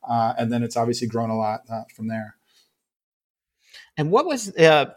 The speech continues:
Speaker 2: for people who aren't familiar with the program, what is the purpose? And I know it, maybe it's changed over the years. So what was the original intent of the A W S Heroes program, and kind of how do you view it today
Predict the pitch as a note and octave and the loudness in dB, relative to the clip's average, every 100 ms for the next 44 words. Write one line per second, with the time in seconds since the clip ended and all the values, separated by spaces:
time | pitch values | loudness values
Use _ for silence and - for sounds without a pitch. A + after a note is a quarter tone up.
0 | - D#3+ - A#3+ F#3+ F3 D3+ D#3 C#3+ C3 | -12 -8 -6 -2 -2 0 -2 -2 -2 0
1 | B2+ B2+ A#2+ A2 A2 - G#2+ G2 E2 B2 | 0 0 -2 -4 -6 0 2 2 0 2
2 | C#3 F#3+ A3 D#3+ D3+ C#3 - - C3+ C3 | 4 6 6 2 2 0 -2 0 0 2
3 | A2 - - _ - _ _ _ _ - | 0 0 -8 _ -20 _ _ _ _ 4
4 | C#3+ C#3 D3+ F3 A#3 G#3+ E3 F#3+ F#3 D3 | 6 8 6 8 10 8 8 6 6 4
5 | - - D3 D3 C#3+ G#2+ - C3 A#2+ A2+ | 0 2 4 6 4 0 -4 2 2 4
6 | A#2 A#2 A2 A2+ G#2 F#2 - - C#3 B2 | 2 2 4 4 4 2 -2 -4 0 0
7 | B2 G3+ F#4 A#3+ G3+ C#3 B2+ C#3+ D3 B2 | 2 2 2 4 4 8 8 8 6 2
8 | G#2+ C3 A#2 A2 B2 A2 A2 G#2+ - A#2+ | 2 2 0 -2 -2 0 2 0 2 2
9 | A2+ A2 A2 G#2+ G#2+ - - - B2 A2 | 2 0 2 2 0 -8 -12 -2 4 4
10 | - B2 A#2+ A#2 A2 G2+ - D3 C3 A2 | 6 8 8 8 6 4 2 4 4 2
11 | - C#3+ C#3+ D3+ B2 A2+ B2 A#2 - A2+ | 2 6 6 6 4 6 6 4 2 4
12 | A2 A2 G#2+ | 8 8 6